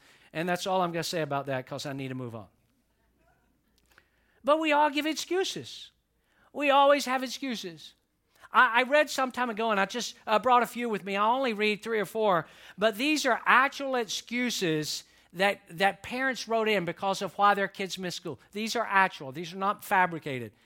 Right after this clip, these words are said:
I, I'll read three or four. All right, here's the first one. "Dear school," this is how the, the excuse went. "Dear school, please excuse E K S C U S E. Please excuse John for being absent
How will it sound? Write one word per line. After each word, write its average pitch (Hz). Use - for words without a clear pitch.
I, 170
I'll 190
read 202
three 196
or 180
four. 147
All 165
right, 160
here's 240
the 214
first 165
one. 120
"Dear 254
school," 175
this 160
is 190
how 196
the, 180
the 143
excuse 165
went. 143
"Dear 254
school, 170
please 277
excuse 196
E 220
K 226
S 156
C -
U 185
S 165
E. 147
Please 285
excuse 233
John 170
for 196
being 202
absent 196